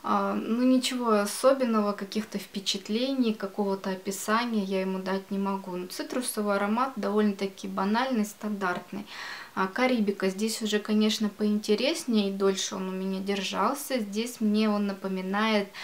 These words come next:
фруктовую жвачку, а, что-то типа дироу, где ананас представлен,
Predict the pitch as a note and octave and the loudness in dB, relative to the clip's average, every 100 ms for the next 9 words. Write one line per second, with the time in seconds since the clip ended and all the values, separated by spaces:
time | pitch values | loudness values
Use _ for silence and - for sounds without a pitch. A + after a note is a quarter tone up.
0 | - - G3 G3 - G#3 F#3+ F#3+ F#3 F#3+ | -14 -4 -4 -2 2 2 2 -2 -4 -6
1 | F#3 G3 B3 C#4 - - C4 B3+ B3+ - | -2 0 0 -2 -8 -4 -2 -2 -2 -14
2 | - - - A3+ G#3 G#3 G3+ - G#3 G3 | -18 -18 -8 -2 2 2 0 -2 -4 -4
3 | G3 F#3+ G#3+ G3 F#3 F#3+ G3 G#3 B3+ C#4 | -4 -6 -8 -8 -2 0 2 4 6 6
4 | D4 A3+ G3+ G3 G3 G3 G3 G3 - - | 4 2 0 0 2 4 4 2 -8 -6
5 | - F#3 F#3+ F#3+ G3+ B3+ C#4 - - A3+ | 0 2 4 4 4 2 0 -2 -4 -6
6 | - - A3 A3 A3 G#3+ G#3 G3+ | -6 -2 2 4 4 2 2 0